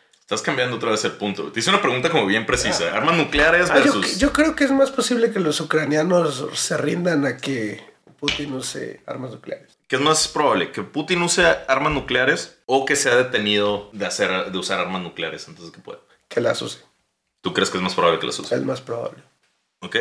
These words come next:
Speaker 1: ¿basado en qué?
Speaker 2: En que ha venido, ha venido de, ah, de cierta manera.
Speaker 1: Bueno, bueno, espérate, eh,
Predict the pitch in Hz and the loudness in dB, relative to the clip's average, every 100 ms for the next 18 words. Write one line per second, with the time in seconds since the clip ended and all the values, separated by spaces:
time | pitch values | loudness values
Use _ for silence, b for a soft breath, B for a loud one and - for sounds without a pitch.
0 | 135 110 110 104 104 104 101 - - _ | 2 0 0 -2 -2 -6 -6 -10 -12 _
1 | _ _ _ _ _ _ _ _ - 131 | _ _ _ _ _ _ _ _ -12 -10
2 | 127 - - 127 123 117 104 98 - b | -12 -12 -10 -10 -8 -6 -6 -8 -14 b
3 | b b b _ _ _ _ - 165 160 | b b b _ _ _ _ -8 -4 0
4 | 175 180 175 175 165 165 143 123 - _ | 0 -2 -4 -8 -4 0 0 0 -4 _
5 | _ 135 160 185 226 247 185 151 - - | _ -6 -4 -4 0 2 2 0 -4 -6
6 | - - - - 170 - 277 285 262 202 | -4 -2 -2 -4 -6 2 2 4 2 2
7 | 202 220 202 - - - - 170 - 139 | 2 2 0 2 0 0 -2 -4 -4 0
8 | 180 - 90 - 113 117 | 2 4 0 0 2 2